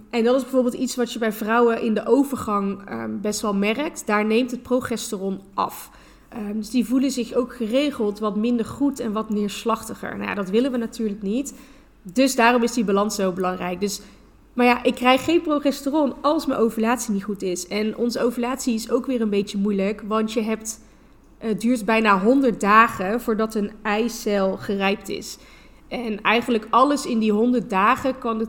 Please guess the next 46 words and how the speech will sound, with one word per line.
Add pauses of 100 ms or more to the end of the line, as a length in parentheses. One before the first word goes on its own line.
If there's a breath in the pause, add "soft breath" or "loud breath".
(120)
kwaliteit
van
het
eitje
en
van
dat
gele
lichaam
beïnvloeden.
Dus (340 loud breath)
het
is
best
wel
een,
eh, (580)
een
lastig
proces.
Maar
ik, (360)
zonder
al
te
veel
uit
te
wijken,
ik
hoop
dat
duidelijk
is
dat
die
ovulatie (300 loud breath)
doet
dus
meer
dan
alleen
die
ijsprong.
Het
heeft